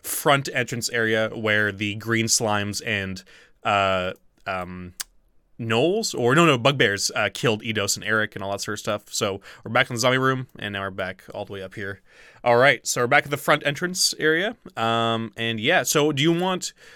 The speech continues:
do you want Elmo with his axe out, or do you want him with, ready with a bow?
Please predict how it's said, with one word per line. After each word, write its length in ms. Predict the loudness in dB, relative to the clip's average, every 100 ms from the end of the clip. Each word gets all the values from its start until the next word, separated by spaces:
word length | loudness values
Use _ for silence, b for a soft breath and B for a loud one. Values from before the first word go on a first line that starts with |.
| B
do 60 | 0
you 80 | 4
want 180 | 4 2
Elmo 340 | 2 4 4
with 260 | 4 0 -2
his 140 | -4
axe 280 | 0 0 0
out, 220 | -2 -2 -2
or 120 | -2
do 80 | 0
you 80 |
want 180 | 0 0
him 80 | -2
with, 220 | -6 -8
ready 300 | -10 -2 0
with 120 | 0 -4
a 60 |
bow? 540 | -4 0 2 0 -2